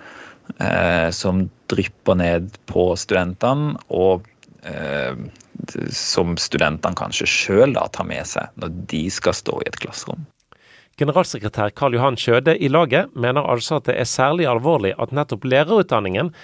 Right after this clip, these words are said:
Speaker 2: er et av stedene der flest studenter rapporterer nedsettende omtale om religiøse mennesker og tro.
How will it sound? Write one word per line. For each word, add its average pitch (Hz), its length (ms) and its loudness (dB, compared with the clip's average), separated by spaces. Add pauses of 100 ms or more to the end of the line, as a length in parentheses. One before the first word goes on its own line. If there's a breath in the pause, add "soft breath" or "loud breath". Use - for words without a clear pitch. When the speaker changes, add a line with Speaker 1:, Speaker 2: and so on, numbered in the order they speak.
(160 loud breath)
Speaker 2:
er - 140 2
et - 100 -4
av 185 80 2
stedene 135 380 2
der 127 100 6
flest - 400 -2
studenter 123 480 0
rapporterer 101 580 0
nedsettende 127 540 0
omtale 135 480 2 (300 loud breath)
om 120 260 0
religiøse 120 500 0
mennesker 190 460 0 (160)
og 139 160 0
tro. - 240 -2